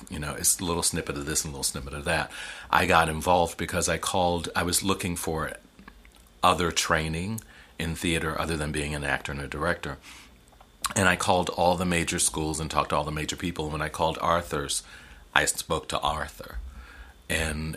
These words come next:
he was just an amazing person, and we went through lots and lots of training, usually in the summer for six to twelve, six, six weeks, um, for, like, three summers, and then you go through teacher training and all this stuff.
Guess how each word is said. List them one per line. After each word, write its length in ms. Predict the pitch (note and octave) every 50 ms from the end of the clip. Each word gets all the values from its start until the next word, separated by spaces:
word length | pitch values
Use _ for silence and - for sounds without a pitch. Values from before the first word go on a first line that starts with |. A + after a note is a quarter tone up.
| -
he 160 | - - F2+ E2+
was 160 | E2+ E2+ -
just 360 | - E2 - - - - - -
an 80 | E2
amazing 420 | E2+ D#2+ E2 E2 E2 D#2+ D#2 D#2 D2+
person, 380 | - - E2+ D#2+ - - D#2+
and 160 | D2+ D2 D2+ D2+
we 240 | D2+ D2+ D#2 D2+ -
went 240 | - D#2+ E2 - -
through 380 | - - E2 D#2 D2+ D2+ D2+ - - - - - - - - - - - - - - - - - - - - - - -
lots 360 | G2 G#2 G#2+ G#2 G2+ - -
and 80 | G2+ F2+
lots 240 | F2 E2 E2 - E2
of 60 | -
training, 520 | - - F2 E2+ E2 D#2+ D#2+ E2 E2 E2
usually 380 | D#2+ E2+ F2+ - - F2+ D#2+ D#2
in 80 | D#2
the 80 | D#2 D2+
summer 340 | - - D#2 D#2 D#2 D#2 D#2
for 500 | - - - D#2+ D#2 D#2 D#2 D2+ D#2 D#2 - - -
six 260 | - - - E2+ - -
to 100 | - E2
twelve, 420 | - E2+ D#2 D2 D2 C#2+ - - -
six, 320 | - - A2+ - - - - -
six 340 | - - G2+ - - - -
weeks, 520 | E2 D#2+ D2+ C#2+ - - - - - - -
um, 580 | D#2+ D#2+ D#2 D#2 D2+ D2+ D2 D2 D2+ D2+ D2+ D2+
for, 200 | - - - E2+
like, 140 | D2+ D2+ D2+
three 200 | - - D#2 D2+
summers, 520 | D2+ - E2 C#2+ C#2+ D2 D2 D2 C#2 - D#2+
and 160 | D2+ C#2+ D2
then 300 | D2 D2 C#2+ D2 C#2+ C#2+ - - - - - - - - - - -
you 100 | D#2+ D2+
go 140 | - C#2+ C#2+
through 160 | - - C2+
teacher 240 | - D3+ - - C#2+
training 480 | - - C#2 C#2 C#2 C#2 C2+ C2+ C#2
and 100 | B1+ B1+ B1+
all 120 | C2 C2+
this 180 | - - - -
stuff. 520 | - - - G2+ - - - - -